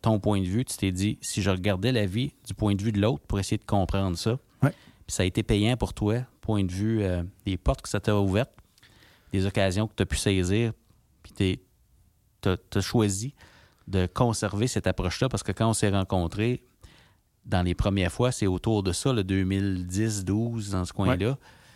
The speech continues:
Speaker 1: On a travaillé ensemble, en deux mille treize peut-être.
Speaker 2: Ouais.
Speaker 1: Puis c'est, moi, c'est ce qui m'a sauté aux yeux le plus, c'était cette approche-là, la posture. Puis, euh,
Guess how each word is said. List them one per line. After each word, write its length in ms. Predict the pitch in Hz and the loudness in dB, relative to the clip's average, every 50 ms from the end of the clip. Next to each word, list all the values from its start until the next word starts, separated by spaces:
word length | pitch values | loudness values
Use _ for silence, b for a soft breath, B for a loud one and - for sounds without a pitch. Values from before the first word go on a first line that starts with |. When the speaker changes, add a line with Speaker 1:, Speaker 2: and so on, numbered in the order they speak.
| B B B | B B B
Speaker 1:
On 80 | 95 92 | -4 -2
a 20 | 87 | 0
travaillé 320 | - 101 95 98 101 98 | 0 0 2 2 2 2
ensemble, 520 | 92 87 90 - 101 98 120 127 127 120 - _ _ _ - - | 2 2 2 2 0 0 0 -2 -4 -6 -8 _ _ _ -4 -2
en 120 | 95 95 | 0 2
deux 100 | 92 98 | 2 2
mille 180 | 95 104 95 87 | 2 0 0 -2
treize 360 | - - 98 104 110 117 - | -2 0 0 0 0 0 -2
peut-être. 420 | - 92 - - 107 127 147 - _ _ _ - | -4 -6 -2 0 0 -2 -2 -4 _ _ _ -4
Speaker 2:
Ouais. 120 | 120 127 - _ _ - - _ _ _ _ _ _ - - _ - | -4 -4 -4 _ _ -20 -20 _ _ _ _ _ _ -20 -20 _ -8
Speaker 1:
Puis 400 | - 110 98 92 92 92 95 90 | -4 -2 0 0 0 0 -2 -2
c'est, 280 | - - 113 87 - - | -2 -2 -4 -4 -4 -2
moi, 140 | 104 107 | -2 -2
c'est 140 | 104 - 98 | -2 -2 -4
ce 80 | 85 - | -2 0
qui 80 | 110 | 0
m'a 80 | 95 95 | 0 0
sauté 260 | - 101 92 87 - | 0 -2 -2 -2 0
aux 100 | 98 98 | 0 0
yeux 140 | 90 95 104 | 0 0 -2
le 80 | 95 - | -4 -4
plus, 220 | - 101 110 113 | -4 -4 -4 -2
c'était 280 | - - - - 90 92 | -2 -6 -4 -2 -2 -2
cette 220 | - - 92 - | -2 -2 -2 -2
approche-là, 560 | 92 - - 90 87 85 - - 101 104 113 | -2 -4 -2 -4 -4 -4 -4 -4 -2 -2 0
la 80 | 107 90 | 0 -2
posture. 640 | - - 87 - - - 104 104 113 113 110 - B B B B B B B B B B B B - | -2 -4 -6 -6 -4 -2 -2 0 0 -2 -4 -6 B B B B B B B B B B B B -10
Puis, 360 | - - 90 87 87 85 82 80 | -4 -2 0 2 2 2 2 2
euh, 260 | 80 78 78 78 | 2 0 0 -2